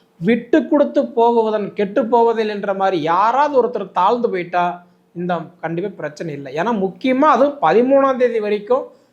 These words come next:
சின்ன சின்ன மன வருத்தங்கள் கண்டிப்பா வரும். கொஞ்சம் கவனமா இருங்க, சரிங்களா? அப்ப சுக்கிரன் ஆறுல இருக்கிறாரு. சுக்கிரன் போய் ஆறாம் இடத்துல உட்காரும்போது, இப்ப பொதுவா சுக்கிரன் ஆறாம் இடத்துல நம்ம கண்டிப்பா என்ன உட்காரும்போது என்ன கொடுப்பான்னு கேட்டா, சம்பளம் வாங்கிட்டு இருக்கக்கூடிய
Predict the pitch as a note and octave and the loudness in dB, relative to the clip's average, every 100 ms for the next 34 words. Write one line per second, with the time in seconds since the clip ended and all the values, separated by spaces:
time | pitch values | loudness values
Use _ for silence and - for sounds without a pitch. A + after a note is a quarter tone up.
0 | _ - G#3 G#3+ G#3+ F#3+ E3 F3+ G#3+ G3 | _ -6 -2 -2 -4 -6 -4 -2 0 -2
1 | - E3 G#3 A3 D3 F3 F3+ E3+ D#3 B3 | -2 -6 -6 -6 -6 -4 0 0 2 0
2 | - F3 C#3 C3+ C#3+ D3 D3 C3+ B2+ C3+ | -2 -6 -4 -4 -4 -6 -8 -8 -12 -20
3 | - _ _ _ - D#3 D#3 D3+ - - | -20 _ _ _ -4 -2 0 0 -4 -12
4 | - - - G#3 C#4 C4+ - B3 B3 D#4+ | -20 -20 0 2 4 2 2 0 4 4
5 | D4+ A3 G#3 A#3+ A3+ G#3 F3 D3+ C3 - | 6 6 4 6 4 4 2 0 -2 -4
6 | B3+ A#3+ E4 D4+ C4 D4 A#3 F#3+ B3 C#4 | -4 0 2 2 4 2 4 4 4 4
7 | C4+ B3+ B3 G#3+ F#3+ G#3+ G#3 F#3+ E3+ C#3+ | 4 2 0 0 0 0 -2 0 0 0
8 | D#3 G3 A#3 - _ _ A3+ A#3+ A#3 B3 | -4 -6 -8 -14 _ _ 0 2 2 2
9 | C4 C#4+ C#4+ A#3 C4+ C4+ B3+ G#3 A#3+ C4 | 4 2 0 -2 0 2 2 4 4 2
10 | B3 A#3+ A#3+ A3 G#3 F#3+ G3 G#3+ A3+ A3 | 0 -2 -6 -6 -6 -4 -2 0 0 -2
11 | G3 F#3+ G#3+ G#3+ F#3+ G3 A3 G3+ G3+ F#3+ | -4 -4 -4 -4 -6 -4 -4 -4 -4 -6
12 | F3+ - F#3 G3 G3 _ _ - G3 A#3+ | -8 -2 0 0 -4 _ _ -4 -2 0
13 | C#4+ C4+ F3+ G3 C4 D4 D4+ D#4 D4+ A#3+ | 2 2 4 2 2 0 0 0 -2 -2
14 | - C#4 B3+ | 0 2 4